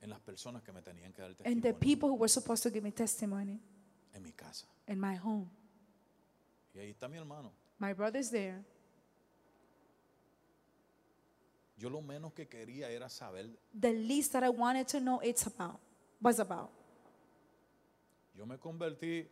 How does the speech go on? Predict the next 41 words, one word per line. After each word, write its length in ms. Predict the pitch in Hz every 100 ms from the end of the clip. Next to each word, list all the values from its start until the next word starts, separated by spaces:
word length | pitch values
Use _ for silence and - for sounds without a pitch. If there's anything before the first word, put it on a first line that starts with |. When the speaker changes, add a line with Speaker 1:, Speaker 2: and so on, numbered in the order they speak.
| -
Speaker 2:
I 120 | 226
converted 580 | 220 226 214 240 277 311
Speaker 1:
un 80 | 139
montón 360 | 151 135 151 156
de 120 | 120
veces, 280 | 123 104 -
Speaker 2:
a 60 | 233
lot 160 | 262
of 80 | 330
times. 560 | - 269 196 196 - - - _ _ -
Speaker 1:
pero 180 | 117 117
era 160 | 135
para 140 | 156 147
que 120 | 147
ya 140 | 131
quitarme 380 | 147 151 135 151
la 100 | 151
gente 280 | 123 139 147
de 80 | 151
Speaker 2:
It's 120 | 214
Speaker 1:
arriba. 140 | 233 262
Speaker 2:
because 240 | - 254 -
people 280 | 285 269 254
will 160 | 262
stop 320 | - 277 269 220
bothering 420 | 285 262 214 196
me. 220 | 190 202 - - - _ _ _ _ 98
Speaker 1:
Y 40 |
entonces 360 | - 143 180 139
llegaba 260 | 135 123 156
una 140 | 185
iglesia 320 | 175 175 190
a 20 | 175
visitar. 360 | 160 165 123 226
Speaker 2:
I 60 | 240
would 140 | 247
go 100 | 240
to 80 | 233
church 300 | 226 285 285
to 80 | 320
visit. 400 | 294 233 190